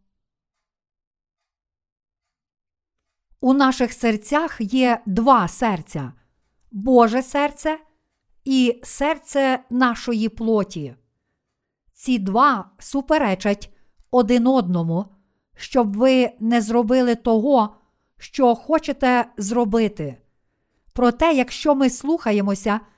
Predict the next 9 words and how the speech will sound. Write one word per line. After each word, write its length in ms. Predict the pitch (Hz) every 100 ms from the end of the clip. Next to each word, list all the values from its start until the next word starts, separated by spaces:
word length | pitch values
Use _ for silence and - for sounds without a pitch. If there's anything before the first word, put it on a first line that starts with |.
| _
Святого 600 | _ - 262 294 285 247
Духа, 480 | 302 220 160 185 202 - _ _ _ _ _
то 140 | 262
більше 640 | 196 277 285 - 262 254 247
не 240 | 226 247
перебуваємо 1080 | 247 247 233 208 220 214 247 302 277 269 254 - _ _
під 160 | - 302
владою 640 | 262 233 202 196 214 220
закону. 640 | 202 240 - 285 233 156